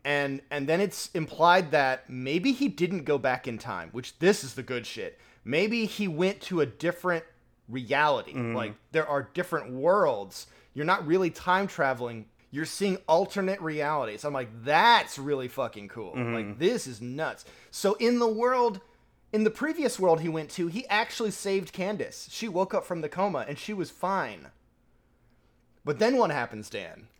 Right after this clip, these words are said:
Speaker 1: With, like, the very end of the film.
Speaker 2: So it, it's revealed that Savannah is also in love with Candace.
Speaker 1: Yes.
Speaker 2: And, um, so it's also revealed very early in the film that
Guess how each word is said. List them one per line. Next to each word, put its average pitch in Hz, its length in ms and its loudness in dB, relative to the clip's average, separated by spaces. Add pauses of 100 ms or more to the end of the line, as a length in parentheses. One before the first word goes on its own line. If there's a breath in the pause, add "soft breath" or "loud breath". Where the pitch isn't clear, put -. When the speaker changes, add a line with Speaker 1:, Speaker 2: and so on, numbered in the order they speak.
(380 soft breath)
Speaker 1:
With, 156 240 -4
like, 151 220 6
the 160 80 2
very 190 600 8
end 180 200 0
of 175 60 0
the 165 80 0
film. 151 180 0
Speaker 2:
So 156 420 8
it, 143 300 -2
it's 131 260 -8
revealed 131 580 0
that 120 280 2
Savannah 120 880 2
is 113 220 -8
also 123 480 0
in 120 160 -2
love 127 280 0
with 143 280 -6
Candace. 151 720 -4
Speaker 1:
Yes. 127 760 4
Speaker 2:
And, 117 80 -6
um, 117 560 -2 (240)
so 127 420 4 (320)
it's 139 220 -6
also 151 260 4
revealed 123 380 2
very 117 260 4
early 117 260 -2
in 107 80 -4
the 107 60 -6
film 101 300 -2
that 101 400 -6